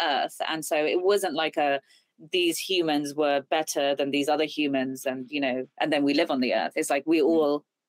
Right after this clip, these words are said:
Speaker 1: are kind of,
Speaker 2: <clears throat>
Speaker 1: like, collaborating with earth in a certain way. So it wasn't kind of, like, set up the way that, um, the global north set it up.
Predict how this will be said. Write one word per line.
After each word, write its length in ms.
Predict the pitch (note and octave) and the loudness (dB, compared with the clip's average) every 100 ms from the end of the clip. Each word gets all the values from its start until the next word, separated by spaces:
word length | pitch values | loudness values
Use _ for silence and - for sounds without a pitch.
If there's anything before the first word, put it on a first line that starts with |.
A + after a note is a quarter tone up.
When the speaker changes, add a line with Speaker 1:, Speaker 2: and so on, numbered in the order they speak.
| _ _ - | _ _ -4
Speaker 1:
are 140 | D#3+ | -4
kind 160 | - D#3 | -2 0
of, 100 | D3+ | 2
Speaker 2:
<clears throat> 60 | D3 | 2
Speaker 1:
like, 100 | C#3 - | 0 0
collaborating 540 | D#3+ E3+ D#3 G#2 C#3+ | 2 2 0 0 -2
with 140 | C#3+ | -2
earth 260 | - D3 C#3 | 0 0 0
in 80 | D3 | -4
a 40 | |
certain 320 | C#3 C#3 A#2+ | -2 0 0
way. 320 | E3+ G3+ D#3+ D3 | 2 2 2 0
So 200 | D#3 D3+ | 0 0
it 160 | C3+ | 2
wasn't 320 | E3+ F3+ E3 C3+ | 2 2 0 -2
kind 180 | D#3+ | -4
of, 80 | D3+ | -2
like, 200 | D#3 C#3+ | -2 -4
set 220 | - D3 C3 | -4 -2 0
up 260 | F3 A3 - | 0 -2 -2
the 100 | E3+ | -2
way 280 | D3+ C#3+ C#3+ | 0 2 0
that, 260 | C#3+ C3+ - - - _ _ | 0 -2 -6 -16 -20 _ _
um, 460 | D#3 D3 C#3 C#3+ G2+ | -2 0 0 -2 -4
the 100 | E3+ | -2
global 340 | E3 D#3 D3 D3 | 0 0 2 0
north 300 | D3+ F#3+ - | 0 -2 -2
set 200 | G#3+ G#3+ | -2 -2
it 100 | G3+ | 0
up. 280 | C#4 - | 0 -2